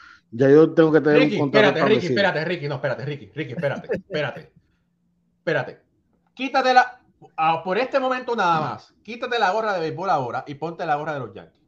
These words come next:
Speaker 2: Por este nada momento nada más. Y yo te digo, yo soy Al Moreno y dice, "Oye, compadre, te cambio a Ohtani por Jason Domínguez, pelo a pelo". Por...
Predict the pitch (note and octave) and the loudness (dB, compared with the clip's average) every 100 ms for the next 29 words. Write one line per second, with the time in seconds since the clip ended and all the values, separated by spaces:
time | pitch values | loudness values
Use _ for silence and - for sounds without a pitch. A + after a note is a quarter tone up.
0 | _ _ _ - D3 D#3+ F3 E3+ E3 E3 | _ _ _ -10 -8 -8 -10 -10 -8 -10
1 | D3 C3+ A#2 F#2 D2+ _ _ _ _ _ | -10 -12 -14 -14 -20 _ _ _ _ _
2 | _ _ - F#3+ G#3+ C4 B3+ A#3 A3 E3+ | _ _ -10 -4 0 2 0 -2 -2 -2
3 | D3 G3+ C4 C4 B3 C4+ B3+ C4 B3 G#3+ | -2 -4 -4 0 0 2 2 2 0 -2
4 | F#3+ C3+ _ _ _ _ _ A3+ E4 D#4+ | -6 -10 _ _ _ _ _ -6 0 2
5 | B3+ C4+ F#4+ F#4+ F4+ G#3 - _ _ _ | 6 8 8 6 0 -4 -8 _ _ _
6 | G#3+ G#3+ E4 F#4 E4 C#4 F#4 F4 D#4+ C4+ | -2 2 4 6 8 6 2 0 2 4
7 | A3+ - - _ - E4+ F#4+ F#4+ D#4+ G4 | 2 -2 -16 _ -8 -4 2 4 4 0
8 | F#4+ E3 C3+ _ _ _ F#4 F#4+ D#4+ G#3+ | 0 -2 -4 _ _ _ 10 10 6 0
9 | C#3 G#2+ _ _ _ _ _ _ _ _ | -6 -14 _ _ _ _ _ _ _ _
10 | _ _ _ _ _ _ _ _ _ _ | _ _ _ _ _ _ _ _ _ _
11 | _ _ _ _ _ _ _ _ _ _ | _ _ _ _ _ _ _ _ _ _
12 | _ E3 F3 | _ -10 -10